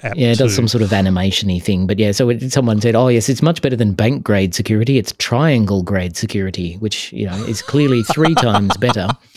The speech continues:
Speaker 2: Um, and then I thought, "Well, hang on, you know what's better than triangle security? Hexagon security." So there is merch if you, like me, enjoy hexagons.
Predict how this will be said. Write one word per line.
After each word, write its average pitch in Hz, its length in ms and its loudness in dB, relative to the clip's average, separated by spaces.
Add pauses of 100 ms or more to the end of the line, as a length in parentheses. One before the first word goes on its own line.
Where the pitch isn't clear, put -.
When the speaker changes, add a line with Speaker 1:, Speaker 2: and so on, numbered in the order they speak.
(380)
Speaker 2:
Um, 127 300 2
and 139 140 2
then 139 80 2
I - 20 -2
thought, 165 140 2
"Well, 165 160 4
hang 156 160 4
on, 117 100 4
you 123 80 2
know 160 120 4
what's 120 160 2
better 131 200 2
than 107 160 2
triangle 123 500 2
security? 185 460 0
Hexagon 117 540 -4
security." 90 500 -10 (1600)
So - 140 0
there 127 140 4
is 107 160 0
merch 110 360 0
if 110 140 -4
you, 113 340 2
like 110 340 -2
me, 117 380 2
enjoy 123 500 4
hexagons. 147 720 0